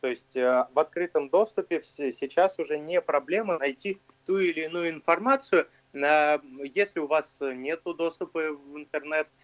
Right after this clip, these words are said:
ну, может быть и такая ситуация, если у вас, вы любитель только радио послушать, тогда давайте я вам попробую быстренько рассказать, как дать таблетку, а, чтобы не вызвать слюнотечение у кошки. Это практически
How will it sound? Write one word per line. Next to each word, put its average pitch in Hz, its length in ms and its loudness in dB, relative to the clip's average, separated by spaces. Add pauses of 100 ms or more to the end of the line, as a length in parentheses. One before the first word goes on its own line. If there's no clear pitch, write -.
(140)
ну, 170 200 -4 (360)
может 135 300 -2
быть 147 180 -4
и 143 40 -4
такая 156 360 4
ситуация, 120 600 0
если 113 320 -6
у 117 100 -4
вас, 117 260 -2 (260)
вы 131 100 0
любитель 120 420 -4
только 113 340 -2
радио 120 320 4
послушать, 185 600 0
тогда 139 280 2
давайте 156 480 0 (240)
я 131 180 4
вам 135 180 2
попробую 127 480 2
быстренько 120 460 -4
рассказать, 127 500 -2
как 113 180 0
дать 127 220 0
таблетку, 113 560 -2 (320)
а, 131 400 2 (180)
чтобы 160 340 -4
не 139 120 -6
вызвать 131 400 -4
слюнотечение 123 760 -2
у 117 80 0
кошки. 117 400 0
Это 151 300 0
практически 190 920 0